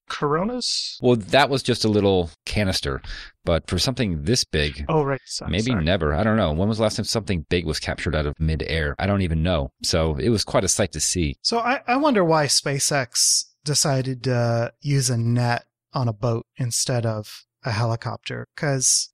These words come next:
Speaker 3: kinda seems like a more natural way of doing things.
Speaker 2: Rocket Lab made it look easy, although the pilot says otherwise, but, <laughs> um,
Speaker 1: Maybe because they don't have as much control over the fairings as you do with the first stage.
Speaker 3: No, they,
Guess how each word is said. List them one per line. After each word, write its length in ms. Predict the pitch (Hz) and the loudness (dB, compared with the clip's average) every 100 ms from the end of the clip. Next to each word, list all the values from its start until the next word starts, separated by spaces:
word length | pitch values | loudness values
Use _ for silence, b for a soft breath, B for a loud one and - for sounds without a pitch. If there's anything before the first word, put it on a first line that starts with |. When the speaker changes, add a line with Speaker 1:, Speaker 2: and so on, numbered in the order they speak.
| - | -10
Speaker 3:
kinda 160 | - 247 | -4 -2
seems 360 | - 214 196 165 | 0 0 -2 -2
like 160 | 156 | -2
a 60 | 131 | -2
more 200 | 139 135 | -2 -2
natural 540 | 120 123 123 - 113 | -2 -2 -2 -4 -2
way 120 | 117 | -4
of 80 | 107 | -4
doing 220 | 107 101 | -6 -8
things. 540 | 92 104 117 - - - | -10 -16 -12 -6 -4 -4
Speaker 2:
Rocket 380 | 85 110 139 147 | 0 4 4 2
Lab 160 | 123 107 | 2 4
made 160 | 113 | 2
it 60 | 98 | 2
look 180 | 104 98 | 0 2
easy, 340 | 113 82 82 | 2 2 0
although 460 | 90 92 90 87 85 | 2 2 4 4 2
the 140 | 80 | 0
pilot 400 | - 92 85 - - | -2 0 0 -2 -4
says 240 | - 82 | 0 2
otherwise, 420 | 85 78 71 78 | 2 2 2 0
but, 260 | - 78 76 | 0 0 0
<laughs> 440 | - - - - | -2 -4 -4 -2
um, 240 | 95 85 - | 0 0 -2
Speaker 1:
Maybe 360 | 160 165 170 175 | 0 0 0 -2
because 640 | 165 - 165 156 151 - | -4 0 2 2 0 -2
they 100 | 165 | 0
don't 180 | 156 160 | 2 4
have 120 | 165 147 | 2 0
as 120 | - | -2
much 180 | 156 - | -2 -2
control 580 | 143 - 151 151 165 | -6 -2 0 2 2
over 220 | 165 160 165 | 0 -2 -4
the 100 | 147 | -4
fairings 840 | - 147 165 180 208 214 - - | -2 0 0 -2 -4 -6 -6 -6
as 300 | - 143 - | -6 -6 -4
you 80 | 139 | -6
do 240 | 135 143 139 | -8 -6 -4
with 160 | 139 | -4
the 300 | 135 131 131 - | -4 -4 -6 -8
first 220 | - 139 | -8 -6
stage. 160 | - 165 | -4 2
Speaker 3:
No, 240 | 165 226 | 6 6
they, 200 | 190 196 | 6 4